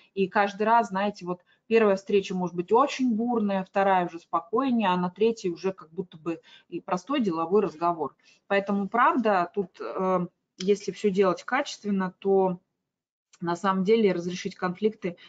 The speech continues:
можно многие, но не говорю, что сто процентов, это точно нет. Это точно нет. Вот. Ну и в особенностях курса могу сказать, что он очень короткий, всего шестнадцать часов.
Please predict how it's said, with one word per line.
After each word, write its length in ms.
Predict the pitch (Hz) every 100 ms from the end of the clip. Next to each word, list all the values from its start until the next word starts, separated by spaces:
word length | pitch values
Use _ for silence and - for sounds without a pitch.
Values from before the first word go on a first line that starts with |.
| _
можно 300 | 208 220 214
многие, 460 | 208 190 170 160 180
но 200 | 208 254
не 140 | 233
говорю, 300 | 196 208 214
что 180 | 208 190
сто 180 | 180 185
процентов, 540 | - - 160 156 170 -
это 180 | 175 170
точно 380 | 180 175 -
нет. 260 | 165 156 131 _ _ _ _ _ -
Это 220 | 92 175
точно 400 | - 175 - 175
нет. 240 | - - _ _ - - - _ -
Вот. 360 | 214 208 - -
Ну 280 | 208 294 294
и 280 | 262 269 240
в 120 | 185
особенностях 680 | 240 - 277 240 240 - 240
курса 420 | - 403 - 285 233
могу 240 | 220 240
сказать, 420 | - 214 214 254
что 220 | - 233
он 340 | 226 - 370 370
очень 260 | 359 -
короткий, 540 | - 311 285 277 - 262
всего 280 | - 294 320
шестнадцать 520 | 269 - 285 277 -
часов. 420 | - - 226